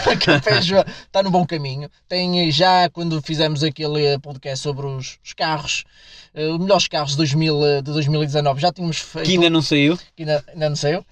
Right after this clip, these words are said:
Speaker 2: <laughs> Ai, não.
Speaker 1: Ai, não?
Speaker 2: Não, não, não, não, vai sair, vai
Speaker 1: Vai
Speaker 2: sair.
Speaker 1: sair, ok.
Speaker 2: Vai sair.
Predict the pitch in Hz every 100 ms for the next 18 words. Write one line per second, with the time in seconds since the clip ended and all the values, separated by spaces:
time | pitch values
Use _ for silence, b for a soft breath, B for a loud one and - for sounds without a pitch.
0 | - 156 - 180 185 202 - - - 135
1 | 147 175 349 175 175 170 170 160 156 170
2 | 156 143 139 143 131 143 165 147 - 202
3 | 160 113 - 98